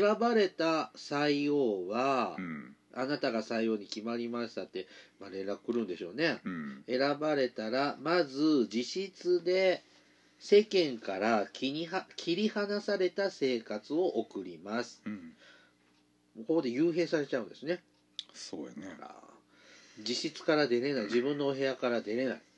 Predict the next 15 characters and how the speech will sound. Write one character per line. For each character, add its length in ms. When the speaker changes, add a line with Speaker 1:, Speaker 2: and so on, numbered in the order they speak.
Speaker 1:
次 400
に、 300
い 220
い 20
日 200
を 120
選 360
ん 120
で、 480
Speaker 2:
う 40
ん。 260
Speaker 1:
平 560
安 180
宮、 360
み-、 220